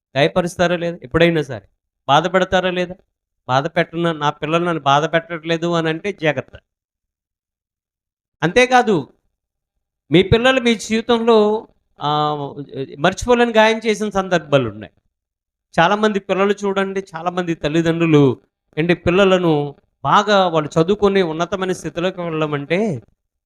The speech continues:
ప్రేమ పేరుతో, ప్రియమైన వాళ్ళ ప్రేమ పేరుతో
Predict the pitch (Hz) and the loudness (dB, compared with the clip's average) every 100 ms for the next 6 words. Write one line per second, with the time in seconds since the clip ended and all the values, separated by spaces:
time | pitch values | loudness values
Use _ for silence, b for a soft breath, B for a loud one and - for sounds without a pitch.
0 | _ _ _ _ _ - 160 175 226 240 | _ _ _ _ _ 0 2 4 2 2
1 | 220 214 220 214 - 170 185 190 190 170 | 4 4 4 0 0 -4 -2 -2 0 0
2 | 156 - 156 165 202 202 196 196 202 165 | -2 -2 0 2 0 4 4 4 2 2
3 | 156 | 2